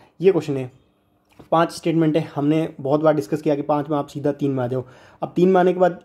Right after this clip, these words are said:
you get to know कि टू, थ्री दोनों में, ठीक है। अब आप पांच स्टेटमेंट में हमेशा देखना, यूपीएससी क्या करती है, या तो कॉम्प्लीमेंट्री स्टेट बनाएगी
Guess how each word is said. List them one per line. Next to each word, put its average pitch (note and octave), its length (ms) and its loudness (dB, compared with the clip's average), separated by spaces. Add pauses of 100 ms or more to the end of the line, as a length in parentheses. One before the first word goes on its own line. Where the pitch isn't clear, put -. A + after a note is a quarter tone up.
(280)
you D#3 120 2
get D#3+ 120 4
to E3 80 2
know E3 200 4
कि F3+ 60 -2
टू, E3 220 -2
थ्री D#3 180 -2
दोनों C#3 240 0
में, A#2 220 -8 (800)
ठीक G3+ 140 0
है। - 300 -4 (440)
अब F3+ 120 4
आप F#3+ 160 4
पांच G3+ 260 2
स्टेटमेंट G#3 400 -2
में G3+ 60 0
हमेशा D#3+ 280 -2
देखना, C#3+ 260 -2
यूपीएससी E3 400 -4
क्या F3 120 0
करती E3 260 -4
है, D3 60 0
या D#3+ 100 4
तो E3 100 -4
कॉम्प्लीमेंट्री E3+ 580 0
स्टेट D#3+ 240 -6
बनाएगी D3 400 -2